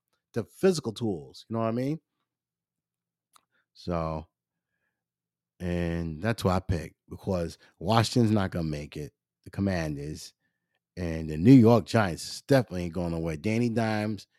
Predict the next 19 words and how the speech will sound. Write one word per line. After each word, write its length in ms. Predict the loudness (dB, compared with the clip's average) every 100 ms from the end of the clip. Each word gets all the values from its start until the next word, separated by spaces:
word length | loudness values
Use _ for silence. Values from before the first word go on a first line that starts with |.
| _ _ -4
yeah, 280 | -4 -4 -12 _ _ _ _ 0
dime 240 | 4 4
you 140 | 4
out 200 | 2 0
and 100 | -4
get 240 | -4 -6 -4
you 280 | -4 -4 -8 -12
interception. 760 | -10 -6 -4 -4 -6 -10 -10 _ -20 _
And 160 | -10 -6
Saquon 560 | -2 -2 -2 -2 -2
Barkley, 400 | 0 -2 -2 -6
this 80 | -6
is 100 | -4
last 300 | 2 2 2
year 80 | 2
of 80 | 2
his 100 | 0
contract 460 | 0 0 2 2
also. 420 | 4 2 2 -8